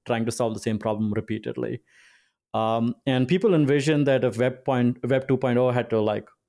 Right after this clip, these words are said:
achieve its full success, it would have to be able to, like, work with these protocols, uh, so that anyone could build. Like, right now we're using Zencastr, you know, like, the fact that we're able to, like, communicate and a product like Zencastr does not have to rely on, like,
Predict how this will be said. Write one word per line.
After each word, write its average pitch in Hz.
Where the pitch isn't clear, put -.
achieve 120
its 110
full 110
success, -
it 110
would 113
have 123
to 117
be 107
able 107
to, 104
like, 104
work 107
with 107
these 107
protocols, 127
uh, 113
so 143
that 156
anyone 165
could 117
build. 107
Like, 101
right 117
now 123
we're 117
using 107
Zencastr, 104
you 113
know, -
like, 117
the 117
fact 127
that 120
we're 113
able 113
to, 117
like, 107
communicate 110
and 113
a -
product 117
like 113
Zencastr 113
does 117
not 127
have 117
to 117
rely 107
on, 107
like, 107